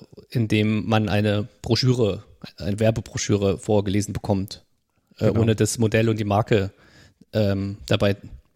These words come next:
Speaker 1: genannt zu bekommen. Und man muss dann durch diese gegebenen Informationen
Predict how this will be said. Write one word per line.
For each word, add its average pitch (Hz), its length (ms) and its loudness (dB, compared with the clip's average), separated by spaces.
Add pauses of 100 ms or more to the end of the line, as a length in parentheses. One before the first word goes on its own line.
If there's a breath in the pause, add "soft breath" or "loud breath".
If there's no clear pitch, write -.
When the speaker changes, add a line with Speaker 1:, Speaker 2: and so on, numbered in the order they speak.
(100)
Speaker 1:
genannt 104 280 0
zu 107 100 -2
bekommen. 110 360 0
Und 101 100 -4
man 98 300 -4 (840 loud breath)
muss 113 260 0
dann 104 180 2
durch 107 220 0
diese 107 220 0
gegebenen 110 440 0
Informationen 104 760 -2